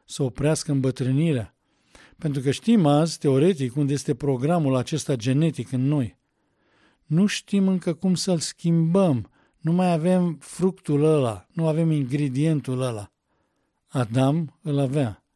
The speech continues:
se numea pomul vieții. Apoi textul din Geneza aduce prima fază surprinzătoare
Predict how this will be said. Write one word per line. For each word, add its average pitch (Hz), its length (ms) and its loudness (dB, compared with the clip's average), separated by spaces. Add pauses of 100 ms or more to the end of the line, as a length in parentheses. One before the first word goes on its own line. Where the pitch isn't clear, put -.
(280)
se - 200 -6
numea 127 280 0
pomul 127 320 -4
vieții. 110 500 -8 (1500)
Apoi 220 340 0
textul 185 420 -4
din 131 180 0
Geneza 131 600 0
aduce 143 420 -4
prima 143 720 -2
fază 127 640 -4
surprinzătoare 123 1400 -4